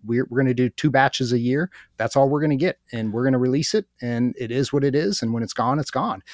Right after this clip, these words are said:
And I go, "I like that model. I like that we're not putting pressure to say, 'You've gotta go cut more agaves, you gotta go produce more, you gotta go, go, go, go,' because, you know, profit, profit, profit." They're, they're saying, "Hey, we're gonna pay you more than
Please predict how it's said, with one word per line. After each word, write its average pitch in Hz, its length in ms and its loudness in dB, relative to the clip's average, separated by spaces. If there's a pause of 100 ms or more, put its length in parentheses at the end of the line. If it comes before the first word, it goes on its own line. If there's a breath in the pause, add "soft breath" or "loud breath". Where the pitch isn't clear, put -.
(260 loud breath)
And 127 100 2
I 123 60 2
go, 123 180 2
"I 185 80 2
like 220 200 2
that 101 120 -6
model. 90 400 -8
I 143 80 -2
like 143 300 2
that 127 200 -2
we're 131 100 0
not 135 180 -2
putting 143 260 2
pressure 117 600 -4 (420 loud breath)
to - 80 -2
say, - 100 0
'You've 107 220 -2
gotta 127 180 4
go 123 140 0
cut - 180 -2
more 120 160 -4
agaves, 98 400 -6
you 107 80 -6
gotta 117 240 -2
go 123 140 0
produce 113 360 -4
more, 92 120 -12
you 98 100 -10
gotta 117 240 -2
go, 120 340 -2 (360 loud breath)
go, 127 180 4
go, 123 220 2
go,' 117 440 2 (180 soft breath)
because, 110 440 -4
you 113 80 -4
know, 98 80 -6
profit, - 480 -4
profit, 107 340 -4
profit." 117 420 -6
They're, 120 220 -4
they're 120 160 0
saying, 110 220 -4
"Hey, 113 120 -2
we're 151 120 0
gonna 165 100 0
pay - 240 0
you 120 240 2
more 123 220 2
than 117 220 0